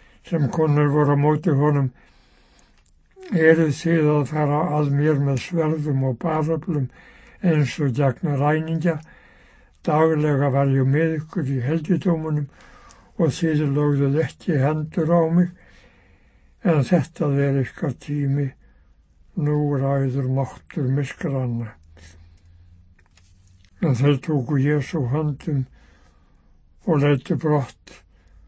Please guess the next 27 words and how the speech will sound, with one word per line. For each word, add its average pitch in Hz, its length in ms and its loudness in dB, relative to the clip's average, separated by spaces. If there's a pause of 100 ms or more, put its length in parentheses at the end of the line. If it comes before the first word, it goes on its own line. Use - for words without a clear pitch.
(360)
og 110 160 -4
fóru 143 280 4
með 139 320 2
hann 143 240 2
í 139 80 2
hús 147 380 2
æðsta 156 460 0
prestsins. 131 840 -2 (920)
Pétur 156 500 2
fylgdi 151 540 2
eftir 151 420 0
álengdar. 151 680 4 (1080)
Menn 147 300 4
höfðu 143 320 6
kveikt - 480 2
eld 170 560 0
í 165 80 4
miðjum 151 480 4
garðinum 151 540 2 (1000)
og 160 160 0
sátu 156 560 2
við 143 300 0
hann 151 180 0 (840)
og 151 120 2
Pétur 147 480 2
settist - 560 -4
meðal 143 320 0